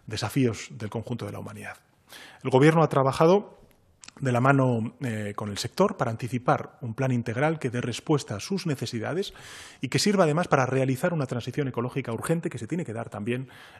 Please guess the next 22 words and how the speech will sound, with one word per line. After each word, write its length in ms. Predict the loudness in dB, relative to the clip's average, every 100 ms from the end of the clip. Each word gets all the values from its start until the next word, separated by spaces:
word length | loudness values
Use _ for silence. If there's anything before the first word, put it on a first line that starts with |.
| -8
en 80 | -4
el 100 | 0
ámbito 400 | 0 0 0 -2
de 100 | -4
la 100 | -6
movilidad. 420 | -8 -10 -10 -12 -8
Un 160 | -2 2
plan 180 | 4 2
destinado 540 | 0 0 2 2 0 -6 -20 -20 -12
a 140 | -4 -2
acompañar 880 | 0 0 0 -2 -2 0 2 0 -4 -14 -6
al 160 | -4 -2
sector 560 | -2 -2 0 0 0 -4
en 140 | -6
la 80 | -4
transición 580 | -4 -4 -4 -2 -2 -2
hacia 220 | 0 0
una 140 | 0
movilidad 600 | 0 0 2 2 2 0
sostenible 600 | -2 -4 -4 -2 -2 -2
y 40 | -4
conectada, 600 | -6 -4 2 2 0